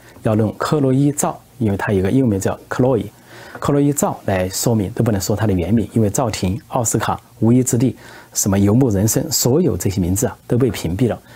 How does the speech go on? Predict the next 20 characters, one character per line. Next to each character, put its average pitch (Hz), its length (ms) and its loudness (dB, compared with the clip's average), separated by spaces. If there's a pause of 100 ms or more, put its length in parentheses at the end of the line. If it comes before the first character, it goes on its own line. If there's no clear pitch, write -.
连 110 200 2
英 160 160 2
文 104 140 0
的， 90 180 -4 (280)
呃， 98 280 -2 (300)
Norman 131 320 2
Land 127 340 -2
也 95 220 0
被 85 240 0
屏 90 260 -4
蔽 104 160 2
了。 90 120 -4 (1120)
这 160 120 4
就 120 100 2
是 101 140 0
中 117 160 0
共 113 140 2
的 85 220 -6
本 90 160 -2
事， - 260 -2